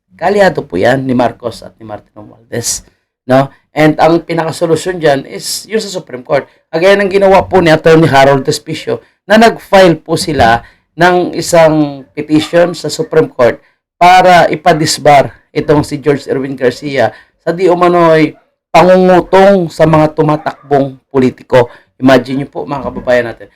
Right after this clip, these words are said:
Ang sabi po ni Attorney Harold Despicio, ang depende sa iyong botante, ang iyong babayaran o yung hinihingi, di umano,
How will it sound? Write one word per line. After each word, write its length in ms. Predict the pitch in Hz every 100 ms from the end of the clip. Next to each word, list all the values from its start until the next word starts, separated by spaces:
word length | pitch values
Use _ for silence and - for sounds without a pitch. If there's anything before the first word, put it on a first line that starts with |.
| _
Ang 160 | _ 117
sabi 240 | 170 196
po 160 | - 208
ni 80 | 196
Attorney 400 | 165 - 185 185
Harold 400 | 151 156 156 147
Despicio, 640 | 147 - 170 - 139 123 - _ _ _ _ _
ang 180 | 143 147 156 156 147 139 135 139
depende 480 | 147 156 226 220 208
sa 240 | 202 190 151
iyong 400 | 175 170 160 156
botante, 720 | 170 139 147 - 117 113 -
ang 240 | 151 156
iyong 480 | 156 160 156 147 147
babayaran 560 | 151 147 135 151 147 -
o 80 |
yung 160 | 151 160
hinihingi, 640 | 151 175 156 196 175 151
di 160 | 147 185
umano, 480 | - 165 160 139